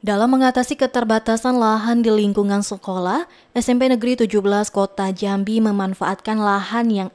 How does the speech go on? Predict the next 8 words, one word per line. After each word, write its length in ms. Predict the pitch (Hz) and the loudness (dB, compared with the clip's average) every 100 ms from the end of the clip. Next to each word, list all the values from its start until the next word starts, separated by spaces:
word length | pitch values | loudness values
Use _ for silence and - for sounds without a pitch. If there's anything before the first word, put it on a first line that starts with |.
| 285 | -4
ada 400 | 294 247 247 240 | -4 -2 -2 -2
untuk 320 | 277 277 254 208 | -2 -4 -4 -4
dijadikan 480 | 196 196 202 208 | -4 -4 -2 -4
kebun 320 | 220 285 226 202 | -2 2 2 2
minimalis 640 | 190 190 185 190 220 - | 0 0 -2 -2 -2 -4
atau 240 | 220 214 | -6 -4
vertical 560 | 214 277 285 - 220 196 | -4 -4 -8 -6 -6 -4
garden. 480 | 185 185 175 170 | -2 -4 -4 -6